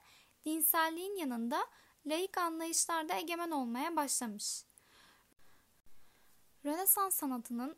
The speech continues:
on beşinci yüzyılın başlangıcında İtalya, Floransa'da ortaya çıktığı düşünülmektedir. Bu süreci hazırlayan en önemli gelişmelerden biri, düşünsel anlamda yeni dünyaları yaratan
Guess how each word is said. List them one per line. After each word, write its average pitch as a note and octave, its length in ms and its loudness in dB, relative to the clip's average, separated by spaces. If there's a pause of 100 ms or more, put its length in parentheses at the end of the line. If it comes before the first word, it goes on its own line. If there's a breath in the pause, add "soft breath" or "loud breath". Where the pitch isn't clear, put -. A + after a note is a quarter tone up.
on D#4 200 -2
beşinci D#4 380 -4
yüzyılın C#4 400 -2
başlangıcında A#3 1000 -4 (120)
İtalya, E4 500 -4
Floransa'da D#4 680 0
ortaya B3+ 300 -4
çıktığı D#4+ 440 -8
düşünülmektedir. A3+ 960 -6 (540 loud breath)
Bu F#4 80 -4
süreci F#4 340 0
hazırlayan F4 640 -4
en F#4+ 120 -8
önemli E4+ 380 -2
gelişmelerden A#3+ 920 -2
biri, D#4+ 300 -6 (340 soft breath)
düşünsel F4 520 -2
anlamda B3+ 400 -2
yeni C#4 360 -2
dünyaları B3+ 500 -2
yaratan A3 560 -4